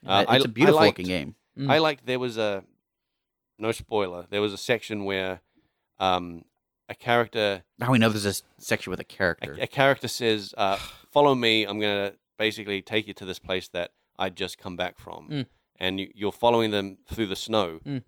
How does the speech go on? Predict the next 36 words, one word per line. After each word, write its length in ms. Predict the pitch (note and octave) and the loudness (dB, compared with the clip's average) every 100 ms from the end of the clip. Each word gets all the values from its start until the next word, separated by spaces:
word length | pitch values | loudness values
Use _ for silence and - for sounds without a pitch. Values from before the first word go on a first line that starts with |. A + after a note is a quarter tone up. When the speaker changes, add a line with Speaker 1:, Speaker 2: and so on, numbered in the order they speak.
| _ | _
Speaker 1:
But 300 | C3 A#2 - _ _ | 2 2 -4 _ _
I 80 | A2+ | -2
realized 580 | A2+ C#3+ C3 G#2+ G2+ - _ _ | 0 0 2 2 0 -10 _ _
you 140 | B2+ | -4
could 220 | C#3 D3 - | -2 -4 -4
see 500 | - B2+ B2 A2+ - _ _ | -4 -4 -6 -8 -14 _ _
their 200 | A2 G#2+ | 0 0
previous 600 | - A#2+ B2 A#2 G2 - | 0 0 0 -2 -4 -6
tracks 460 | - F#2+ F2 - | -4 -4 -6 -16
from 240 | - G#2+ G2+ | -12 -8 -6
when 160 | G2+ | -4
they'd 180 | G2 F#2 | -6 -8
come 260 | - G#2 F#2 | -8 -8 -6
back. 360 | F2+ C3 - - | -10 -10 -14 -8
Speaker 3:
Oh, 100 | G3 | -6
that's 220 | A3 A#3 | -6 -10
cool. 160 | _ G#2 | _ 2
Speaker 1:
Yeah, 240 | D3 D3 | 6 6
Speaker 3:
I, 40 | A2 | 6
Speaker 1:
and 80 | B2 | 2
Speaker 3:
I, 80 | |
Speaker 1:
I 60 | B2 | 0
Speaker 3:
I 40 | D#3+ | -2
didn't 140 | D#3+ | -4
notice 200 | E3 D3 | -8 -10
that. 180 | A#2+ - | -16 -6
Speaker 1:
Yeah, 280 | D#3 F3+ C#3+ | 2 6 6
I 40 | A#2+ | 6
was 120 | A#2+ | 4
like, 220 | B2+ G#2+ _ _ - | 4 2 _ _ -2
"That's 240 | E3 - | -2 -2
a 40 | - | -8
cool 320 | - C3 A#2 | 0 0 0
touch." 400 | - D3+ - - | 0 -2 -2 2
Like, 300 | G#2 G#2 - _ _ | 2 2 -4 _ _
Speaker 3:
Mm. 160 | D3 | -14